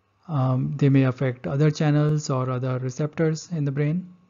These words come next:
And because the neural activity is controlling various muscles in the body, any disruption can lead to heart attack or breathing problems or other such severe problems which can easily result in death. For our purpose,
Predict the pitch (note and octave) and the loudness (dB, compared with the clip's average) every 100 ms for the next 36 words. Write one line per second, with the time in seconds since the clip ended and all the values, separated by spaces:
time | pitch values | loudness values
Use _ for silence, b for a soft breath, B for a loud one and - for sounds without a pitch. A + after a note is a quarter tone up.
0 | _ D3 C#3+ D3 D3 D3 E3 D#3+ E3+ D#3 | _ 0 2 2 0 -2 0 0 -2 -2
1 | D#3 D#3 D3+ D3+ D3 D3 D3 D3 C#3+ D3 | -2 -2 -2 -2 -4 -6 -4 -4 -4 -6
2 | C#3 D3+ D3 D3 C3+ C3+ C3+ D3 C#3+ E3+ | -4 -2 0 0 -2 -4 -4 -6 -6 -8
3 | E3 D#3+ D3 C#3+ D3+ F#3+ - _ _ _ | -6 -6 -6 -6 -6 -8 -14 _ _ _
4 | D3+ D3 D3 C#3 D#3+ D3+ - D3+ D3 C#3 | -2 0 0 -2 -4 -4 -4 -4 -2 0
5 | C#3 C#3+ D3 C#3 C3 B2+ - _ _ C3 | 0 -2 -4 -6 -6 -10 -16 _ _ -6
6 | C3 C#3 C#3+ D#3+ F3+ - C#3 C3 B2 B2+ | -4 -2 -2 -2 -4 -8 -4 -4 -2 0
7 | C3 C3 C#3 B2+ D3 F#3 F#3 C#3+ C3+ C#3 | 0 -2 -4 -4 -4 -6 -6 -6 -6 -6
8 | C3+ C3+ C#3 C#3 B2+ - C3 C3 B2 C3 | -4 -4 -4 -6 -8 -6 -4 -4 -6 -6
9 | C3+ E3+ F3 C#3+ B2+ - C3 B2+ C#3 D#3+ | -4 -6 -6 -10 -10 -8 -8 -8 -8 -6
10 | B2+ C3+ B2+ B2+ B2+ B2+ D3 C#3+ D3+ - | -4 -4 -4 -6 -6 -8 -10 -10 -10 -14
11 | b b b b _ _ _ _ _ _ | b b b b _ _ _ _ _ _
12 | - F3 F3 F3 - F3 D#3+ D#3+ F#3 F3+ | -2 0 0 -2 -4 -4 -2 -2 -2 -4
13 | E3 F3 F3 | -4 -6 -8